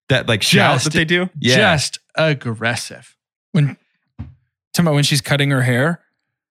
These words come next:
Speaker 2: No,
Speaker 1: No, no, no, no, no.
Speaker 2: the
Speaker 1: In the
Speaker 2: one
Speaker 1: church.
Speaker 2: in the church where they're talking about praying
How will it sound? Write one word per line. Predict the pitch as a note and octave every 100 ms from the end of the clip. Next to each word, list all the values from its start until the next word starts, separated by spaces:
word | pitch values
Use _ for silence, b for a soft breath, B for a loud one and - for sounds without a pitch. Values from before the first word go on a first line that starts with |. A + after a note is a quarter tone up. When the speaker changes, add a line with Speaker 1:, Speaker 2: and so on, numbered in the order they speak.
| _ _ _ _
Speaker 2:
No, | A#2+ A#2+ C3
Speaker 1:
No, | D#3
no, | - -
no, | A#2
no, |
no. | A2 G2
Speaker 2:
the | -
Speaker 1:
In |
the | C3+
Speaker 2:
one | D#3
Speaker 1:
church. | C3+ A#2 F3 F3+
Speaker 2:
in |
the | F3
church | - D#3 E3+ - - - _ _ _ _ _ _ _ _ -
where | C#3
they're | C#3
talking | C3 D#3
about | C#3+ A#2+ -
praying | D3+ C3 B2+ F#2+ F2+